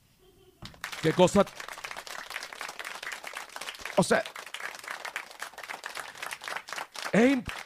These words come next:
po-, es que es, es bello lo que, la, la conclusión, lo que acabas de decir.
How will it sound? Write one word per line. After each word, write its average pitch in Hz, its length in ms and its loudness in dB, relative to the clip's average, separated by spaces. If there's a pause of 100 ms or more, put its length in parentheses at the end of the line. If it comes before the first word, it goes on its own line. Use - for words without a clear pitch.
(100)
po-, - 220 8
es 156 180 6
que 180 120 6
es, - 680 0
es 185 220 8
bello 202 680 12 (340)
lo 117 180 -2
que, 120 240 -2
la, 113 240 2
la 110 220 0
conclusión, 151 880 10
lo 127 100 2
que 123 100 -4
acabas 190 380 8
de 175 140 8
decir. 127 420 0